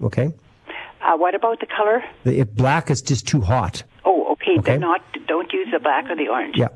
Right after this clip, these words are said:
Speaker 1: Well, you can use orange or, or white or blue, but just not black.
Speaker 2: What about a, um, a blanket of some kind?
Speaker 1: Yeah, anything to keep the leaves from blowing away after you put the le-, layer of leaves down.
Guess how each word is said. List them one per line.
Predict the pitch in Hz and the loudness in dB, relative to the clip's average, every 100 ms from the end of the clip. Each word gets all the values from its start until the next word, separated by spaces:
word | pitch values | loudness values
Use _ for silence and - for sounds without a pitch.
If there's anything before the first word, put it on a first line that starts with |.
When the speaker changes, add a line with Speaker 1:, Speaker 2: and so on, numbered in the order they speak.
| - - | -12 -6
Speaker 1:
Well, | 147 139 | 0 2
you | 143 170 | 2 2
can | 175 | 2
use | 180 | 2
orange | 107 156 190 233 - | 2 2 2 0 0
or, | - 156 147 139 139 | 2 2 2 0 0
or | 143 127 | 2 4
white | 120 131 185 - | 4 2 2 2
or | 120 | 2
blue, | 92 123 180 | 2 2 2
but | 147 120 | 0 0
just | 127 - | 0 0
not | 123 | 0
black. | - 107 92 - - - _ _ _ - - - - - | 2 0 0 -4 -6 -8 _ _ _ -20 -18 -18 -20 -8
Speaker 2:
What | - 202 | 0 2
about | 214 208 202 | 4 2 2
a, | 165 160 151 127 | 2 4 4 2
um, | - - - - - _ _ _ _ _ _ _ _ _ - | -2 -12 -18 -20 -20 _ _ _ _ _ _ _ _ _ -12
a | 135 | -6
blanket | 135 127 139 320 233 | -2 0 0 0 -2
of | 220 | -2
some | - 202 | -4 -2
kind? | - 240 294 - - | -2 0 -2 -6 -2
Speaker 1:
Yeah, | 139 - - | 0 0 0
anything | 156 190 180 170 | 2 2 2 0
to | |
keep | - 175 | 0 -2
the | - | 0
leaves | 143 175 160 - | 2 2 2 2
from | 120 | 2
blowing | 139 131 | 2 2
away | 127 139 101 - | 2 2 0 -2
after | 139 - | -2 0
you | - | 0
put | - | 0
the | 120 | 2
le-, | 131 123 | 2 2
layer | 131 123 | 2 2
of | |
leaves | 113 135 117 | 2 0 0
down. | 104 90 | -2 -2